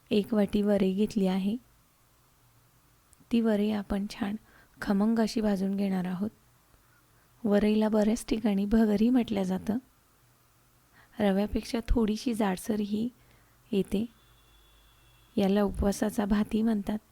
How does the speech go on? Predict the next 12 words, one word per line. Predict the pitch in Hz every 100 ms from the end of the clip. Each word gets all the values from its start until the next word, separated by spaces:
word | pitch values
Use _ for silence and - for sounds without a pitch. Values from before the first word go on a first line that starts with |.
| - - - _ _ _ _ _ _ _ _ _ _ _ _ _ _ _ _ -
सॉरी, | - 202 175
उपवासाचा | - 180 202 196 202 190 202
तांदूळ. | 196 185 190 302 - - _ _ _ _ _ _ _ _ _ _ _ _ _ _ _ _ _ _ _ _ _ _ _ _ _ _ _ _ 240
याप्रमाणे | 220 220 220 202 196 214
मंद | 214 196
आचेवर | 226 226 220 208 202
ही | 202 214
वरई | 202 196 202
आपण | 196 208 202
भाजून | 214 196 202 214
घेणार | 214 196 196
आहोत. | 180 202